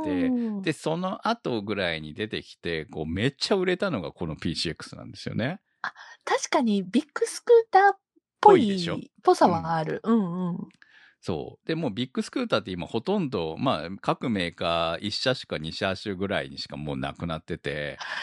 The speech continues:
Speaker 1: ほんと減ってるんですよ。
Speaker 2: それがびっくりなんだけど、
Speaker 1: うん。
Speaker 2: あんだけみんな乗ってたのに。
Speaker 1: そうですね。
Speaker 2: どこに消えたの？
Speaker 1: 未だに中古で乗ってる人たちいっぱいいますから、
Speaker 2: っていう。うん。
Speaker 1: まあ、その一部を除き、えー、ほとんどなくなってしまっ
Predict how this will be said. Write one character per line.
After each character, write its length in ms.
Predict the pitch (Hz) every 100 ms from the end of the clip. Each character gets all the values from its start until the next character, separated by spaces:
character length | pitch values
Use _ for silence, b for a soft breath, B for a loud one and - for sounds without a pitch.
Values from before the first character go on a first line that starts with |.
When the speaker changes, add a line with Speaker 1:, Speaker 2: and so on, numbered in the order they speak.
| B
Speaker 1:
ほ 80 | -
ん 80 | 170
と 140 | 202
減 140 | 156 -
っ 40 |
て 0 |
る 0 |
ん 20 | 339
で 80 |
す 20 | -
よ。 0 |
Speaker 2:
そ 20 |
れ 40 |
が 20 |
び 40 | -
っ 20 |
く 120 | -
り 120 | 359
な 180 | 294 233
ん 60 | 214
だ 140 | 208
け 160 | 208 180
ど、 180 | 180 175
Speaker 1:
う 20 |
ん。 180 | 175 139 -
Speaker 2:
あ 120 | 196 403
ん 80 |
だ 140 | - 381
け 140 | 392
み 180 | 359 349
ん 60 | 349
な 80 |
乗 160 | 320 320
っ 40 |
て 180 | 311 349
た 120 | 277
の 140 | 233 190
に。 360 | 165 156 156 - _ _ _
Speaker 1:
そ 200 | 170 113
う 60 |
で 120 | -
す 160 | - -
ね。 80 | 78
Speaker 2:
ど 80 | 110
こ 180 | 285
に 60 | 320
消 220 | 311 330
え 20 | 294
た 120 | 320
の？ 160 | 233 196
Speaker 1:
未 160 | 127
だ 100 | -
に 60 | 180 117
中 60 |
古 120 | 165 107
で 280 | 107 101
乗 120 | 104 98
っ 40 |
て 100 | -
る 60 | 98
人 140 | -
た 60 | 73
ち 100 | -
い 60 |
っ 20 | -
ぱ 100 | 85
い 40 |
い 20 |
ま 140 | 78 80
す 80 | -
か 140 | -
ら、 300 | 76 73 151
Speaker 2:
っ 20 |
て 60 | 247
い 20 |
う。 40 | 247
う 20 | 254 214
ん。 40 | 185
Speaker 1:
ま 360 | 196 117 78
あ、 40 | -
そ 140 | -
の 140 | 151 156
一 240 | 160 196
部 140 | 190
を 120 | 131 92
除 360 | 82 82 90
き、 500 | - 110 104 92 80 - b b b _
え 420 | 80 73 69 62 -
ー、 20 |
ほ 160 | -
と 160 | 123 180
ん 80 | 117
ど 140 | 73
な 160 | 71 76
く 120 | -
な 120 | 73
っ 80 | -
て 100 | -
し 160 | 71 73
ま 140 |
っ 60 | 62